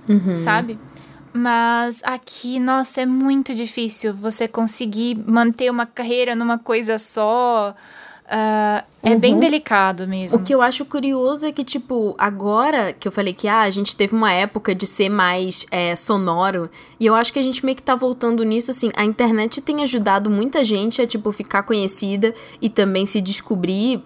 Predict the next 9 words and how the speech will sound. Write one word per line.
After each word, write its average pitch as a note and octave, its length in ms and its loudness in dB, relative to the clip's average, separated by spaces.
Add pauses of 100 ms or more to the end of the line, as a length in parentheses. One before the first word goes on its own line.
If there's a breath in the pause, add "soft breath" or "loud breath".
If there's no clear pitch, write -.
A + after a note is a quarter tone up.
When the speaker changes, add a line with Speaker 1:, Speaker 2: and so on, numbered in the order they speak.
Speaker 1:
é, F3+ 180 -2
com G3+ 300 -2
gosto F#3+ 420 2
por, - 180 -10
tipo, F3+ 220 -6
trabalhar F#3 460 0
com F#3 160 0
a - 20 4
voz, F3 460 0